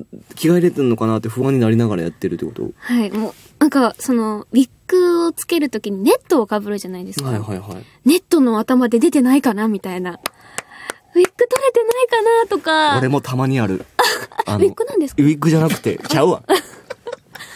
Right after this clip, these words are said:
Speaker 1: 地毛や、地毛。
Speaker 2: びっくりした。
Speaker 1: <laughs> ちゃうちゃうちゃう。メガネかけてるかな？
Speaker 2: <laughs>
Speaker 1: メガネ忘れてないかな？とか。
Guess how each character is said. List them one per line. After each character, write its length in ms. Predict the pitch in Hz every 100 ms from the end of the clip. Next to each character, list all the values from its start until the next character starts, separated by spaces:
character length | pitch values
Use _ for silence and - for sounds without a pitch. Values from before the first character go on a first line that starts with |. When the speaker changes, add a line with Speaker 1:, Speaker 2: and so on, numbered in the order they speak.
| -
Speaker 1:
地 140 | 110 160
毛 80 | 214
や、 180 | 208
地 60 | 381
毛。 60 | 185
Speaker 2:
び 60 |
っ 40 | -
く 20 |
り 840 | 359 381 - - 466 453 494 480
し 80 | - 480 508 480 294 254 254 226
た。 60 | -
Speaker 1:
<laughs> 0 |
ち 120 | 165
ゃ 60 |
う 60 | 151
ち 100 | 147
ゃ 40 |
う 80 | 139
ち 120 | 139
ゃ 60 | 135
う。 100 | - -
メ 160 | 123 143
ガ 100 | 147
ネ 100 | 117
か 120 | 131
け 100 | 143
て 100 | 170
る 80 | 175
か 140 | 165
な？ 140 | 156 170 403 392 349 -
Speaker 2:
<laughs> 400 | 190 427 - -
Speaker 1:
メ 100 | 165
ガ 100 | 156
ネ 80 | 139
忘 180 | 139 180
れ 80 |
て 100 | 185
な 120 | 190 180
い 40 |
か 140 | 180
な？ 140 | 175 185 190 -
と 60 |
か。 160 | - 90